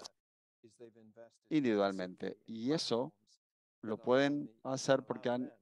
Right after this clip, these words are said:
invertido enormemente en plataformas que les permiten tener pequeños costos marginales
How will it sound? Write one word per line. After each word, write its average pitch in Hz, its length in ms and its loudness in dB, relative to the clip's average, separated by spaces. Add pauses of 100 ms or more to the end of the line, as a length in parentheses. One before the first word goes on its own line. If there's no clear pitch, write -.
(120)
invertido 117 480 -2
enormemente 123 640 0
en 104 80 -8
plataformas 110 800 0 (300)
que 113 120 -6
les 107 120 0
permiten 127 680 -2 (100)
tener 117 380 0 (520)
pequeños 220 580 -2 (100)
costos 165 320 -2
marginales 123 800 -2